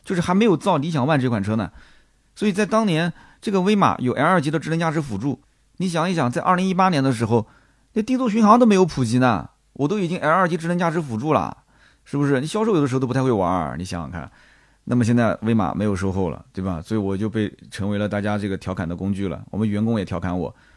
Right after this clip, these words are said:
啊，网友也调侃我，说这个威马的公司你怎么买什么，这个公司就，就出问题呢？这就能怪我吗？这不是我的问题啊，他威马自己融资没融到，这不是我啊，对不对？我又不是他的投资方。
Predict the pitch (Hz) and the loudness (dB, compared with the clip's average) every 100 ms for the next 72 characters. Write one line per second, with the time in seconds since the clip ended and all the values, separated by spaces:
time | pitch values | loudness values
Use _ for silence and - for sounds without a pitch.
0 | - 85 85 95 120 98 87 87 92 92 | -10 -6 -4 0 0 -2 -4 -6 -4 -4
1 | 82 - _ _ _ - 110 113 110 113 | -6 -10 _ _ _ -8 -4 -2 0 0
2 | 123 90 95 110 101 110 101 101 107 95 | 0 -2 -4 -4 -4 -4 -4 -2 -4 -4
3 | 90 87 107 104 104 98 113 110 107 107 | -6 -4 -4 -4 -8 -6 -6 -4 -4 -4
4 | 98 98 - 110 107 90 76 - _ _ | -4 -8 -6 -4 -2 -4 -10 -14 _ _
5 | - 214 262 247 254 269 196 113 107 120 | -10 -4 -2 0 2 4 4 4 2 -2
6 | 147 208 208 120 123 101 92 71 143 190 | -6 -2 0 0 0 -2 -6 -6 -4 -2
7 | 196 143 180 147 120 - 135 139 151 160 | 0 -2 -2 -6 -6 -8 -6 -4 -2 -4
8 | 160 165 165 127 139 156 160 185 135 104 | -2 0 2 2 -2 -10 -6 0 0 0
9 | 85 - - - _ - 123 123 123 98 | -4 -14 -20 -20 _ -4 0 4 4 2
10 | _ _ - 123 156 170 151 135 113 104 | _ _ -2 0 2 2 0 0 -2 -4
11 | 98 95 90 | -4 -4 -4